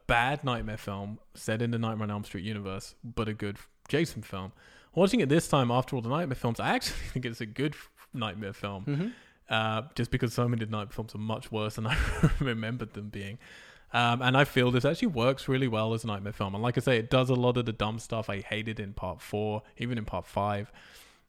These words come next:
Speaker 1: Some stuff I didn't even like in part three. And it does it in a way here with the charisma that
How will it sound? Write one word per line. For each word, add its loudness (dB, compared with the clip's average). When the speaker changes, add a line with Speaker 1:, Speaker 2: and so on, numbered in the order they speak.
Speaker 1:
Some 0
stuff 2
I 2
didn't 0
even 0
like 0
in -2
part -2
three. 2
And -2
it -2
does 2
it 2
in -2
a 0
way 0
here 0
with -2
the -6
charisma -4
that -6